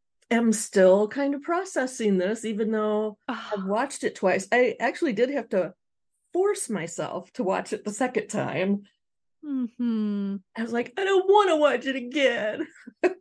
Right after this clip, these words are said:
Speaker 2: Unlike season one, I feel like the end of this season is just crying for another season,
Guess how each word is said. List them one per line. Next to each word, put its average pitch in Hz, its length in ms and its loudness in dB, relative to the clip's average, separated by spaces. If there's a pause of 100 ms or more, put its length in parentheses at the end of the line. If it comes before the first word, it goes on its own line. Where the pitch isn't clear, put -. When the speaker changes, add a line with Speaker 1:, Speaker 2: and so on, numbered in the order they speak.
(840)
Speaker 2:
Unlike 330 600 4
season 214 640 -2
one, 175 520 -2 (460)
I 254 240 4 (100)
feel 285 320 4
like 208 320 -2
the - 200 -12
end 254 240 0
of 214 240 0
this 254 240 4
season 196 800 -4
is 208 280 0
just - 460 0 (100)
crying 196 920 0 (100)
for 180 160 2
another 160 500 -2
season, 156 720 -6